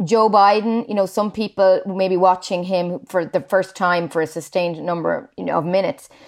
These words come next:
may have been disappointed with some of his delivery. He seemed to, particularly towards the end, you know, maybe lose its train of thought slightly. Um, he didn't have the force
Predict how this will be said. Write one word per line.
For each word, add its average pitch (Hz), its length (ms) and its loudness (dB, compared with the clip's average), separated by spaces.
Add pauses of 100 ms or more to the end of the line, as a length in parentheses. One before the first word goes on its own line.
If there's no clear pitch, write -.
may 208 80 -2
have 170 120 0
been 180 100 -2
disappointed 185 680 -4
with 156 120 -6
some 160 140 -6
of 143 80 -8
his 151 180 -8
delivery. 180 680 0 (300)
He 170 220 -6
seemed 185 400 -6
to, 180 160 -4 (220)
particularly 247 560 -4
towards 202 320 -2
the 180 120 -2
end, 170 420 -2 (560)
you 226 80 -2
know, 190 80 2
maybe 196 320 0
lose 190 320 0
its 190 120 -12
train 185 220 -2
of 180 80 -2
thought 180 300 -2
slightly. 180 840 0
Um, 165 360 0
he 170 100 -8
didn't 185 180 -4
have 175 140 -2
the 175 80 -6
force 190 680 0